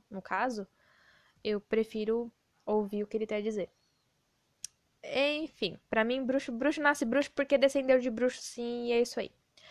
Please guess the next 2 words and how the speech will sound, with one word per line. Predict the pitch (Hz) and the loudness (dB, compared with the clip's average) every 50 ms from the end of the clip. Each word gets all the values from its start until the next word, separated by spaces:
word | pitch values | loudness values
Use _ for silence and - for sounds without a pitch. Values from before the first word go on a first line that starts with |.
| - - - - - - - - - - - - - - - - _ _ _ _ _ _ _ _ _ _ _ _ _ - | -20 -20 -20 -20 -20 -20 -20 -20 -20 -20 -20 -20 -20 -20 -20 -20 _ _ _ _ _ _ _ _ _ _ _ _ _ 4
Outra | - 240 254 - 285 285 285 285 277 | 4 4 4 8 8 8 10 8 8
pergunta. | 285 302 285 254 190 180 185 - 185 | 8 6 6 6 2 -2 -6 -10 -12